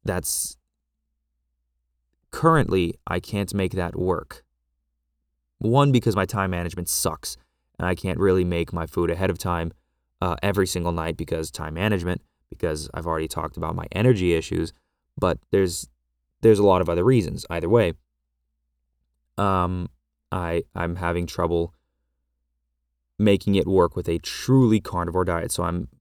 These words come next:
merging it into a bit of a keto diet where I'm allowing myself to have certain cheeses, but as far as vegetables, which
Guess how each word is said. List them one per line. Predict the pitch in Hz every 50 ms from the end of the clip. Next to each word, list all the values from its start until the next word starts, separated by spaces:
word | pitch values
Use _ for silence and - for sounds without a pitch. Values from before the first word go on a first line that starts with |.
| _ _ _ -
merging | 101 101 110 117 120 113 110 113 110
it | 104
into | 98 95 - 101
a | 87 98
bit | 95 101 101
of | 95
a | 98
keto | - - 180 175 131 107 87
diet | 85 82 76 - - -
where | 87 87 82
I'm | 82 85
allowing | 87 - 90 87 85 85
myself | 85 85 82 - 87 -
to | -
have | 85 82
certain | - - - - -
cheeses, | - - - 131 135 117 95 87 87 - - _ _ _ _ _ _
but | - 98
as | 95 87 -
far | - 98 90 87 85
as | 82 82 80 76 - -
vegetables, | 92 90 107 120 139 139 110 - 104 85 - - 90 107 107
which | 104 95 90 -